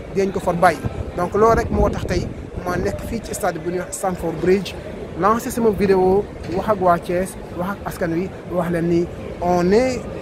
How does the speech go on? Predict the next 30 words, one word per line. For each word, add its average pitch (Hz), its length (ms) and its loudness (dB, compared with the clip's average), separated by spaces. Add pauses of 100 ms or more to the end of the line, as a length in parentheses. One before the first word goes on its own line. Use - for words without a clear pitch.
(600)
on 240 120 2
peut 214 160 6
rêver, 190 460 6 (460)
on 190 200 4
peut, 202 340 4 (220)
on 185 160 2
a 202 80 4
le 196 100 2
droit 180 220 4
de 165 80 0
rêver 175 460 2 (240)
et 156 160 -4
incha 190 240 0
allahu 156 380 0
rabbi 165 260 0 (100)
ku 269 80 2
rêvé 240 300 6
wul 190 180 4 (280)
doo 180 120 4
dund 180 180 4
réalité. 151 400 0 (580)
Donc 175 220 2
foofu 202 220 0
laa 190 100 4
yemale 175 260 2
sama 175 180 2
kàddu 165 320 4 (400)
di 180 120 2
nuyu 180 260 4
ñëpp. 226 160 8